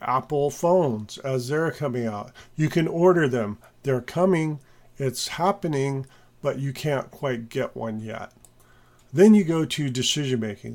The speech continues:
What decision making parameters should be instituted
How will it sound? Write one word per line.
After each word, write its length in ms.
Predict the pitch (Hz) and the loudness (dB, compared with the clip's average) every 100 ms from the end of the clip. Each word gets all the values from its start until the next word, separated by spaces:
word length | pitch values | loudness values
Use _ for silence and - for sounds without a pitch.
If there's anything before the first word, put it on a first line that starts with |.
| 117 156 | -14 0
What 240 | 175 226 | 2 4
decision 420 | 226 - 175 160 | 2 2 0 0
making 360 | 156 143 143 120 | -2 -2 -4 -8
parameters 840 | - 147 156 156 123 113 117 - - - - | -6 -2 0 0 -2 -2 -4 -8 -16 -20 -20
should 260 | - - 139 | -8 -2 0
be 220 | 156 160 | 0 0
instituted 880 | 175 175 - 135 - 127 123 131 | 0 0 -2 -4 -2 0 0 -2